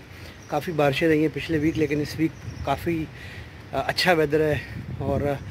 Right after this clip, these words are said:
मुझे अब अंदाज़ा हो गया कि ये लोग सन को इतना like क्यों करते हैं। जैसे हम पाकिस्तान, इंडिया में देख लें, बहुत बारिशें, मतलब बहुत गर्मी होती है, जब वहाँ बारिश होती है तो हम लोग बहुत खुश होते हैं कि यार weather अच्छा हो गया। तो यहाँ भी यही है कि यहाँ इतनी बारिशें होती हैं और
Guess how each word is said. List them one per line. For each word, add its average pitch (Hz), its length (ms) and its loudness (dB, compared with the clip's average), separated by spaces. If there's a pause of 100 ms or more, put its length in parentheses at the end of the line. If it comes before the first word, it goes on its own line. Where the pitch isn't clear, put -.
(440)
मुझे 151 200 6
अब 165 140 4
अंदाज़ा 151 320 4
हो 156 140 6
गया 156 160 4
कि 156 80 -2
ये 156 160 2
लोग 151 180 4
सन 151 280 0
को 147 100 -2
इतना 156 220 0
like 143 300 4
क्यों 160 140 2
करते 135 280 0
हैं। - 280 -4 (540)
जैसे 175 400 6
हम 165 180 2
पाकिस्तान, 160 500 2
इंडिया 165 240 4
में 160 120 4
देख 143 240 4
लें, 156 180 2 (380)
बहुत 208 180 2
बारिशें, 165 500 2 (320)
मतलब 180 200 2
बहुत 170 240 4
गर्मी 160 300 6
होती 147 220 2
है, 147 60 -2
जब 151 160 2
वहाँ 143 180 0
बारिश 147 300 0
होती 160 180 -2
है 170 60 0
तो 156 80 2
हम 156 100 2
लोग 160 140 -4
बहुत 220 180 2
खुश 180 240 -2
होते 160 180 0
हैं 156 100 0
कि 151 80 2
यार 151 160 0 (540)
weather 147 260 4
अच्छा 151 300 0
हो 143 120 6
गया। 123 200 0 (1000)
तो 151 140 2
यहाँ 156 300 4
भी 170 140 -2
यही 165 200 4
है 160 120 6
कि 151 80 -4
यहाँ 143 220 -2
इतनी 190 240 -4
बारिशें 151 400 0
होती 160 220 0
हैं - 260 -2
और 139 320 -2